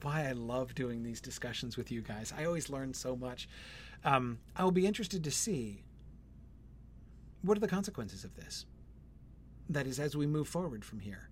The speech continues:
where do we go in our own spiritual journeys, right? Which is one of the sort of allegorical layers of this poem, after all. Where do we go in that from here? Um,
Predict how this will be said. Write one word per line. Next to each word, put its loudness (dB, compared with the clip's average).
where 8
do 6
we 4
go 0
in 2
our 6
own 8
spiritual 0
journeys, -2
right? 0
Which 0
is 4
one 2
of 2
the 6
sort 0
of 2
allegorical 4
layers -2
of -2
this -4
poem, -2
after -8
all. -10
Where 4
do 4
we 2
go -2
in 2
that -4
from -4
here? -6
Um, 4